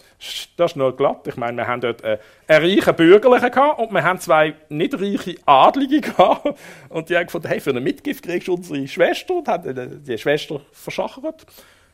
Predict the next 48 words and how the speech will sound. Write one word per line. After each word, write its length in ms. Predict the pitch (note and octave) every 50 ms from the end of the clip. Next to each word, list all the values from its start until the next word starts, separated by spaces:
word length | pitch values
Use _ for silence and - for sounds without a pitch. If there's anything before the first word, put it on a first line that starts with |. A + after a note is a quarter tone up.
| _ _ _ _ _ _
Der 140 | - E3+ F3+
eine 140 | A#3 F4 -
von 100 | - F#3+
diesen 160 | E3+ D#3 D#3
Brüdern 260 | C#3+ D#3 D3+ C#3+ C3+
ist 60 | C3 C3
später 280 | - B2 A2 G#2+ A2
Bischof 320 | - - C#3 - B3 A#3 -
geworden, 180 | C#4 D4 - C3+
Arnold 340 | - C3 B2+ C3 C3 B2+ B2+
von 140 | - C3 B2
Rothberg. 640 | A2+ A#2+ C3+ - - - - - D#4 D4 _ - _ _ - D#3+
Sein 140 | - - G#2
Grab 280 | - - G#2+ G#2+ G#2+ -
ist 80 | G2
immer 160 | A#2 B2 A3 B3
noch 160 | C4 C#4+ D4
in, 140 | C#4 C#4 B3
äh, 140 | F#3+ F#3+
Münster. 420 | G3 F#3+ G3 C4+ C#4+ - - D#4 - - - _ _
Der 100 | D#3+ D#3
andere 300 | F3 A3+ B3+ G#3+ F#3+ F3+
ist, 200 | E3 - - - -
äh, 480 | D3 C#3 C#3 C#3 C#3 - - C3 B2+ B2+ - -
Bernhard, 480 | C3+ C3+ D#3+ G3+ G3+ D#3+ E3+ F3 -
ist, 260 | - C#3 C3+ C3 -
äh, 600 | - C3 B2+ B2 B2 B2 A#2+ A#2+ - - - A2+ -
Bürgermeister 600 | - D3+ G3+ B3+ B3+ A#3+ A#3 G#3+ A3+ G#3+ - G#3
geworden. 160 | A3 C4 D4 -
Die 60 | G#3
haben 80 | D#3 -
es 60 | -
beide 220 | - - E3+ F3+
zu 180 | D#3+ - C#3+ -
hohen 300 | - D#3 D3+ - B2+ A#2+
Ämtern 280 | A#2 C#3 G3 - G#3
gebracht. 280 | - A3 B3 - _ _ _ _ - - _ _ _ _
Und 160 | - F#3+ E3
sie 160 | E3 D#3 C#3+
hat 140 | C3+ E3 F3
es 80 | - -
geschafft 320 | - - A3 A3 A3 -
zur 160 | - G3+ F3
reichsten 420 | E3+ F3 F#3+ G#3 - - - A#3+ A#3
Frau 260 | - G#3+ F#3 F#3+ G3
von 140 | F#3+ - G#3
Basel. 520 | - G#3+ G#3+ B3 D4 B3+ - A3+ D#3 A#2+ A2
Also, 320 | G#2 G#2 - A2+ G#2 G#2